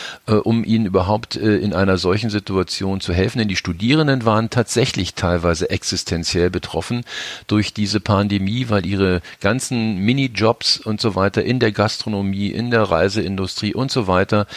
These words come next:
plötzlich wegfielen und die damit natürlich auch, äh,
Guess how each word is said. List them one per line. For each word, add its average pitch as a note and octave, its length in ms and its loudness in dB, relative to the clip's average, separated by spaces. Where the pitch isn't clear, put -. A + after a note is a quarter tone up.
plötzlich - 480 0
wegfielen B2 600 2
und G#2 200 -2
die F#2+ 160 -6
damit G2+ 340 2
natürlich G2+ 520 -2
auch, F2+ 340 0
äh, F#2 320 4